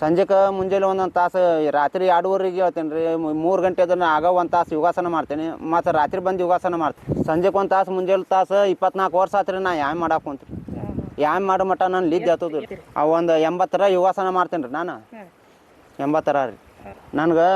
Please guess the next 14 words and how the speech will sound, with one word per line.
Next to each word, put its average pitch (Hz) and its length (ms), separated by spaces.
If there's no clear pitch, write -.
ಮ-, 156 840
ಕೇಳಾಕ್ 170 280
ಬರ್ತೀರಿ, 185 300
ನಾ 185 80
ಅಲ್ಲಿ 185 160
ಅಂತೂ 190 200
ಜಂಗಲ್ದಾಗ 170 460
ಇರೋ 180 140
ಆಸೆ 180 200
ಆಕೈತ್ರಿ. 165 300
ಲಗ್ನ 160 280
ಬೇಡ, 175 220
ಏನು 180 180
ಬೇಡ, 165 140